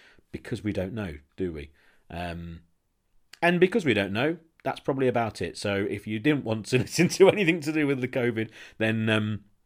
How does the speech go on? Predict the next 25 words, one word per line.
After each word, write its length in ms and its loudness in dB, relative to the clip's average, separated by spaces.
we've 160 2
got, 200 2
what, 340 -4
twenty, 260 -2
twenty 320 -2
odd 120 0
minutes 320 -4
into 180 -8
the 100 -8
podcast, 560 -10
twenty-four 600 0
minutes 300 -10
in, 160 -12
and 400 -2
we 180 -2
will 220 0
not 320 -2
talk 240 -2
about 360 -8
it 260 -8
again 520 -8
as 220 -6
a 140 -8
thing, 440 -10
because, 420 -10